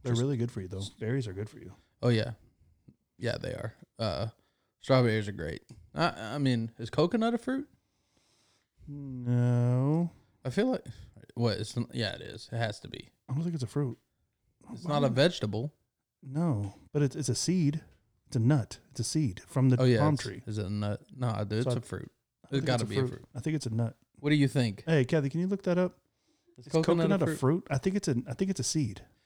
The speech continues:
Speaker 2: All right, one drink.
Speaker 1: One drink. <clears throat> I'm going iced tea.
Speaker 2: <laughs> I'm going water.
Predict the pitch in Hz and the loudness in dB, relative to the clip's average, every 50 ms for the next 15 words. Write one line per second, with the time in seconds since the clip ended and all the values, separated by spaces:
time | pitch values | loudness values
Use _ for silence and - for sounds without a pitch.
0 | _ _ _ - 120 117 113 104 - - 117 127 135 139 120 131 143 127 110 - | _ _ _ -2 0 2 2 2 0 0 2 4 4 6 6 6 6 6 4 0
1 | - - _ _ - - _ _ _ _ - _ _ _ _ _ _ 135 123 123 | -6 -16 _ _ -20 -20 _ _ _ _ -20 _ _ _ _ _ _ -16 -6 0
2 | 135 143 156 165 170 165 143 143 147 135 113 101 - - - - - _ _ _ | 2 4 4 4 4 4 4 4 4 4 4 2 -2 -10 -18 -18 -20 _ _ _
3 | _ _ _ _ _ _ _ _ _ _ _ _ _ _ _ _ _ _ _ _ | _ _ _ _ _ _ _ _ _ _ _ _ _ _ _ _ _ _ _ _
4 | _ _ _ _ _ _ _ _ _ _ _ _ _ _ _ _ _ _ _ _ | _ _ _ _ _ _ _ _ _ _ _ _ _ _ _ _ _ _ _ _
5 | _ _ _ _ _ _ _ _ _ _ _ _ _ - _ _ _ - 190 226 | _ _ _ _ _ _ _ _ _ _ _ _ _ -20 _ _ _ 8 10 12
6 | 185 170 147 120 110 101 - - - - - - - - - 127 117 120 120 117 | 12 10 8 6 2 -2 -6 -10 -14 -16 -16 -20 -18 -8 -4 0 2 4 6 6
7 | 120 117 113 - - 139 120 110 - - - - - - _ _ - - - - | 6 4 2 2 4 4 4 4 2 -2 -12 -20 -20 -20 _ _ -20 -8 -2 -2
8 | 113 - 127 - - 117 113 104 - - 104 104 101 101 110 107 - - 107 - | 0 0 -2 -10 -10 -16 -18 -14 -10 -10 -8 -8 -8 -8 -8 -8 -8 -8 -10 -12